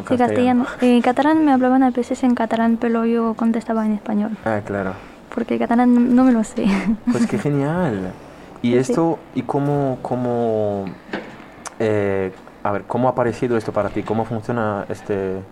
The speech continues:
Speaker 2: este tipo de trabajo, este tipo de cosa aquí en, ah, en Europa? Bueno,
Speaker 1: Mm.
Speaker 2: en Francia, por ejemplo.
Speaker 1: ¿En Francia?
Speaker 2: Ah, sí.
Speaker 1: ¿Cómo?
Speaker 2: Ah, imagino que sea una cosa, una,
Speaker 1: Mm.
Speaker 2: una empresa, yo qué sé, que tú tienes que en-,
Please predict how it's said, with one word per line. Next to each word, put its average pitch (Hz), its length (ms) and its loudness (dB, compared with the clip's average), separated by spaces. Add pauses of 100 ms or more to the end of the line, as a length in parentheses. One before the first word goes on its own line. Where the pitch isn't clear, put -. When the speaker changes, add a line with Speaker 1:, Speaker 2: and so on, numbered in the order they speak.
(140)
Speaker 2:
este 104 160 -4
tipo 104 200 -4
de 95 80 -2
trabajo, 98 380 -2
este 95 120 -6
tipo 101 160 -2
de 95 80 -2
cosa 101 240 -6
aquí 101 200 -6
en, 95 140 -4
ah, 92 220 -4 (520)
en 95 140 -4
Europa? 92 360 -4
Bueno, 120 320 0 (120)
Speaker 1:
Mm. - 40 -6
Speaker 2:
en 95 100 -8
Francia, 95 320 -8 (160)
por 101 100 -8
ejemplo. 95 320 -14 (880)
Speaker 1:
¿En 247 160 2
Francia? 262 280 0 (720)
Speaker 2:
Ah, 110 80 -2
sí. 117 260 0 (160)
Speaker 1:
¿Cómo? 98 200 -2
Speaker 2:
Ah, 98 60 -2
imagino 113 420 -2
que 127 100 0
sea 127 180 -2
una 120 160 -2
cosa, 131 380 -4
una, 98 600 -4 (320)
Speaker 1:
Mm. 240 220 0 (340)
Speaker 2:
una 202 220 -2
empresa, 113 560 -2
yo 98 120 -2
qué 95 100 -6
sé, 117 320 -2 (120)
que 92 540 -4 (100)
tú 92 100 -10
tienes 98 300 -6
que 92 240 -4
en-, 92 160 -6